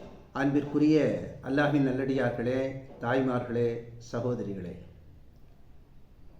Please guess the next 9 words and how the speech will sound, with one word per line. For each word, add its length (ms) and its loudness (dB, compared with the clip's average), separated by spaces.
அல்லாஹ் 340 4
சுப்ஹானஹு 600 2
தஆலா 540 0
நாம் 260 0
நிறைய 720 2
நன்மைகளை 880 2
சம்பாதிக்க 600 0
வேண்டும் 300 0
என்பதற்காக 800 -2